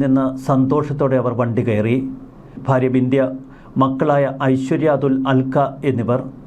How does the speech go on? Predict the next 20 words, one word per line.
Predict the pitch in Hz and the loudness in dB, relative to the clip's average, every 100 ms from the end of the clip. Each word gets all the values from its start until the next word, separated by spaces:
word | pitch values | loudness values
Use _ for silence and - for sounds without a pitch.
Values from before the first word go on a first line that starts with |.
| - - 127 | -18 -2 0
രണ്ട് | 156 160 185 | 2 0 0
മാസം | 180 180 170 | 0 0 0
മുൻപ് | 160 170 151 | 0 0 0
മാത്രം | 147 147 175 160 | 0 0 -2 0
വാങ്ങിയ | 147 143 143 139 143 | 0 0 0 -2 -2
പുതിയ | 135 143 143 147 156 | 0 2 0 0 0
എസ് | - - | 0 0
യു | 156 | -2
വി | 147 143 | -2 0
താർ | 123 117 117 | 0 0 -2
ജീപ്പ്. | 120 131 - 143 | -2 -2 -2 0
യാത്രകൾ | 151 151 147 190 180 175 - 147 | 2 0 0 0 2 -2 -2 0
ആഘോഷിക്കാറുള്ള | 147 170 165 185 180 165 160 151 151 - 135 | 2 0 0 0 0 0 2 0 0 -4 -2
ആ | 139 156 | 0 0
കുടുംബത്തിന് | 139 143 151 151 143 135 143 147 | 0 0 -2 0 0 -2 -4 0
ഈ | 160 | 2
യാത്രയിൽ | 139 139 139 175 165 165 | 2 -2 -2 0 0 0
വലിയ | 151 147 143 | 0 0 0
പുതുമയൊന്നുമില്ല. | 135 139 147 123 113 107 127 - - | 0 0 0 0 0 0 -2 -4 -4
പക്ഷെ | 135 135 | -4 -2